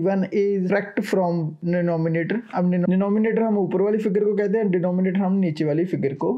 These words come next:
कहते हैं। A हम कम कर देंगे जब denominator से, तो जो उसकी fraction की वैल्यू क्या आएगी, one over three। तो इसे हम करेंगे solve and निकालेंगे linear equation,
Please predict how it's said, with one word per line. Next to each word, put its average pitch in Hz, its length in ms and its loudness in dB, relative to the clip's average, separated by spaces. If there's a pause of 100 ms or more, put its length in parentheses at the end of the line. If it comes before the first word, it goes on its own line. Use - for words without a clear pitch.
(100)
कहते 165 300 -2
हैं। 151 320 -2
A 233 240 0
हम 247 200 0 (100)
कम 220 180 0
कर 208 180 0
देंगे 220 400 0
जब 208 360 0
denominator 190 680 0
से, 185 580 -2 (140)
तो 190 260 0
जो 185 160 -2
उसकी 185 280 -4
fraction 190 460 -2
की 202 80 0
वैल्यू 170 400 2 (120)
क्या 160 120 2
आएगी, 156 380 0
one 147 240 2
over 170 180 0 (220)
three। 240 300 0 (160)
तो 180 100 2
इसे 185 260 0 (120)
हम 190 220 2
करेंगे 180 360 0
solve 190 320 2
and 185 240 0
निकालेंगे 160 460 0
linear 160 420 0
equation, 175 480 0